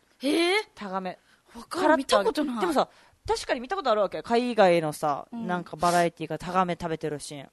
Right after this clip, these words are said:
Speaker 1: え。
Speaker 2: なんか美味しそうなんだよな。
Speaker 1: え？
Speaker 2: な-、でも、多分タガメ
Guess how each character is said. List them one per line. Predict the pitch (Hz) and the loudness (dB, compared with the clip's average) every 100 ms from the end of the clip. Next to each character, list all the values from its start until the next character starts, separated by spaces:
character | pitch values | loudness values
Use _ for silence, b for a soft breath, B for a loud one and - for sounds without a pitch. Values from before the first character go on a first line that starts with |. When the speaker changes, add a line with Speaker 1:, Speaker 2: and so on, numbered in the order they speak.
| - | -4
Speaker 1:
え。 | |
Speaker 2:
な | 247 | -2
ん | 240 | 4
か | |
美 | 277 | 4
味 | 494 | 4
し | - | 0
そ | 508 | -6
う | 539 | -4
な | 175 | -6
ん | |
だ | 139 | -10
よ | |
な。 | 127 - - 285 | -20 -20 -4 0
Speaker 1:
え？ | 370 480 - _ _ _ _ _ _ 190 | 2 0 -4 _ _ _ _ _ _ -14
Speaker 2:
な-、 | 240 427 381 | -10 -10 -10
で | |
も、 | 311 - b b - | -10 -10 b b -2
多 | 480 | 0
分 | 539 208 175 | 2 0 -4
タ | 294 | -4
ガ | |
メ | 349 | -2